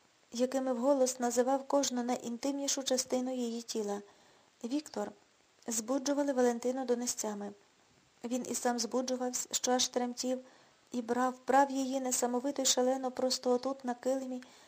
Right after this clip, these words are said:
чи завалював на величезного іграшкового ведмедя, і тоді виходило, що вони кохаються утрьох,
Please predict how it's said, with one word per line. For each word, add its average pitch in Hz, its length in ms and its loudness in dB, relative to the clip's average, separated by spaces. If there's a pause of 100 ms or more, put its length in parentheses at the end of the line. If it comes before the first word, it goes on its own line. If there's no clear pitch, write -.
(260)
чи 269 120 0
завалював 277 580 4
на 262 140 2
величезного 269 640 4
іграшкового 254 720 -2
ведмедя, 240 540 -2 (580)
і 269 120 0
тоді 277 320 0
виходило, 277 560 2
що 269 240 2
вони 277 220 0
кохаються 277 640 0
утрьох, 240 500 -2